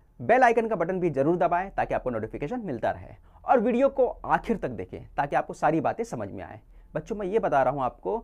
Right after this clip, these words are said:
कि आप अलजेब्रा के अंदर कुछ पॉइंट, कुछ बातें मैं बताऊँगा, उस पर अमल करके आसानी से पास हो सकते हो। अगर आपने अभी तक तैयारी नहीं भी किया है, फिर भी इस वक्त आप आसानी से वो बातें अमल करके, उस पर अमल करने के बाद आसानी से पास हो सकते हो।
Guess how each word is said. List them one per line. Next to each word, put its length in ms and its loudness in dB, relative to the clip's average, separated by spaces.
कि 60 -8
आप 220 2
अलजेब्रा 520 4
के 120 -4
अंदर 280 -6
कुछ 160 -6
पॉइंट, 380 -4
कुछ 220 -10
बातें 280 2
मैं 140 -4
बताऊँगा, 340 -4
उस 140 -10
पर 160 -10
अमल 260 2
करके 340 -4
आसानी 580 -2
से 140 0
पास 260 0
हो 60 -8
सकते 280 -12
हो। 80 -6
अगर 220 -4
आपने 240 -4
अभी 140 -4
तक 140 -4
तैयारी 320 -2
नहीं 260 -4
भी 120 -2
किया 200 -6
है, 100 -12
फिर 120 2
भी 120 -6
इस 220 -8
वक्त 180 -6
आप 180 -2
आसानी 340 -4
से 120 -2
वो 300 0
बातें 340 0
अमल 240 2
करके, 380 -2
उस 160 -10
पर 140 -8
अमल 240 -4
करने 240 -6
के 120 -4
बाद 300 -4
आसानी 340 -8
से 120 -4
पास 280 4
हो 60 -6
सकते 300 -14
हो। 100 -4